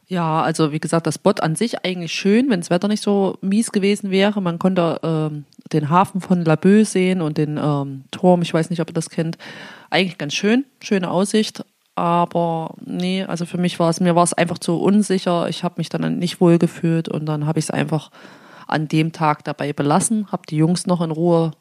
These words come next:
zu Ende fischen lassen. Das Wetter wurde leider immer schlechter und auch ziemlich heftiger Regen dann zum Schluss, ne?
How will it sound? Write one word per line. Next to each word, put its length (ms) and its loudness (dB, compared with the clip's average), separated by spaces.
zu 140 0
Ende 260 0
fischen 380 -4
lassen. 400 -4
Das 180 -2
Wetter 220 4
wurde 180 4
leider 300 4
immer 240 2
schlechter 480 -4
und 140 -4
auch 160 -8
ziemlich 400 -6
heftiger 440 -2
Regen 300 2
dann 300 -6
zum 160 -10
Schluss, 360 -6
ne? 180 -6